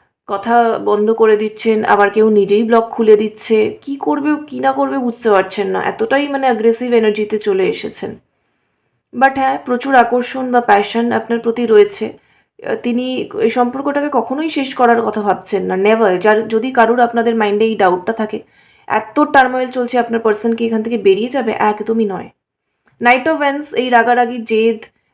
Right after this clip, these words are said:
আসা যাওয়া, on and off কারুর চলছে, কিন্তু এখানে তিনি কখনোই বেরোতে চান না, এখানে তিনি আপনার সঙ্গেই এগোতে চান।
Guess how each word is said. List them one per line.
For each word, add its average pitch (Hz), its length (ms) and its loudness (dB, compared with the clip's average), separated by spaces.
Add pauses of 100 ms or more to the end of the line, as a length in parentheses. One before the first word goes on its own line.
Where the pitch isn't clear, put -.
আসা 226 320 2
যাওয়া, 214 300 2 (140)
on 214 180 2
and 214 160 -2
off 214 160 -6
কারুর 208 300 4
চলছে, 247 360 0
কিন্তু 233 280 -2 (560)
এখানে 302 300 -4
তিনি 302 220 -8
কখনোই 277 360 -4
বেরোতে 220 340 4
চান 208 200 0
না, 202 120 -2
এখানে 254 280 -6
তিনি 262 180 -4
আপনার 233 300 -2
সঙ্গেই 233 500 -2
এগোতে 208 240 4
চান। 202 220 -12